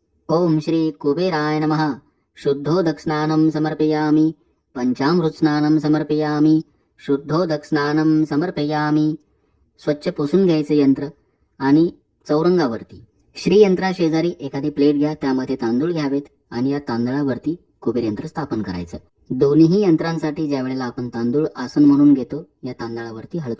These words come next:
कुंकू व्हावं. आता कुबेर यंत्रावरती हळद कुंकू व्हायचं, अक्षता व्हाव्यात, फुलं व्हावेत,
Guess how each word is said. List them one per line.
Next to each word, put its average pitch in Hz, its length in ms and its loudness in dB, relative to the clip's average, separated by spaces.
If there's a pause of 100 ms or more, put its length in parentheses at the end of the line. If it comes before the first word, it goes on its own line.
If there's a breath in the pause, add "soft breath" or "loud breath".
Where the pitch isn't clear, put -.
कुंकू 117 220 -2
व्हावं. 98 280 -8 (480)
आता 170 260 -2
कुबेर 170 360 0
यंत्रावरती 156 640 0 (380)
हळद 143 160 -2
कुंकू 151 320 2
व्हायचं, 143 360 -2 (320)
अक्षता 147 380 -4
व्हाव्यात, 123 280 -4 (120)
फुलं 135 180 0
व्हावेत, 113 260 -2